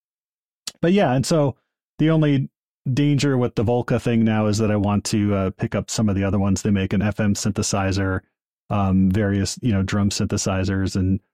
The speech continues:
modular synths and stuff. So it's, it's a lot of fun, and it's just, you know, it's a,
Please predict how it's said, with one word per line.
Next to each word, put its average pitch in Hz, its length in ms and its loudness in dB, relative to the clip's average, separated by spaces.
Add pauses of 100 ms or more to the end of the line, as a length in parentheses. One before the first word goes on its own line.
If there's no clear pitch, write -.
(160)
modular 107 500 0
synths 98 400 -2
and 101 120 0
stuff. 95 280 -4
So 98 220 -2
it's, - 260 -6 (460)
it's 147 140 -2
a 185 40 2
lot 156 220 2
of 123 80 -2
fun, 110 260 0
and 104 120 0
it's 107 160 -2
just, 117 240 -2
you 127 100 -2
know, 113 180 0
it's 113 180 -4
a, 117 200 0